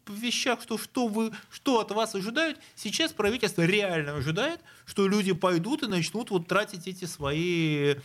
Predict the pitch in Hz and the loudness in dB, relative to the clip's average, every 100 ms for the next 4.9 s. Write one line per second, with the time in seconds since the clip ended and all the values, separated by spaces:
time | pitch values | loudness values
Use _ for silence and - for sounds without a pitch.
0 | - - - - 156 180 160 185 185 156 | -18 -20 -14 -2 0 2 2 2 2 0
1 | 143 135 165 156 143 135 107 104 - 113 | 0 0 -2 -4 -4 -4 -4 -6 -16 -16
2 | - - 277 226 165 247 226 240 - 220 | -12 0 0 0 -6 -8 -6 -6 -4 -4
3 | 202 165 131 - - 120 131 131 127 202 | 2 2 2 0 -8 -2 0 2 0 0
4 | 220 226 208 226 247 226 185 165 | 0 2 2 2 0 -6 -2 0